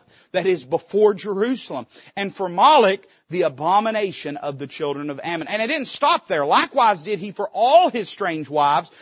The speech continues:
which burnt incense and sacrificed unto their gods." What a sad, tragic testimony this is. I think oftentimes, again, we have this sort of perspective and perception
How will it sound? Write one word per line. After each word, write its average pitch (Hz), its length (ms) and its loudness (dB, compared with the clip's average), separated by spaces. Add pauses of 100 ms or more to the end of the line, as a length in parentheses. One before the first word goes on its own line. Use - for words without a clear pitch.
(140)
which 214 260 2
burnt 226 320 0
incense 311 600 -2
and 185 240 -10
sacrificed 143 840 -2
unto 131 180 -10
their 127 320 -8
gods." 107 340 -10 (560)
What 285 140 6
a 208 140 0
sad, 208 540 -2
tragic 185 640 -4
testimony 135 680 -6
this 131 260 -8
is. 135 280 -6 (240)
I 214 120 -2
think 269 240 0
oftentimes, 214 720 4
again, 190 320 -6
we 190 140 -4
have 214 260 0
this 214 160 0
sort 226 240 4
of 180 160 -4
perspective 202 800 -2
and 175 120 -8
perception 202 680 -4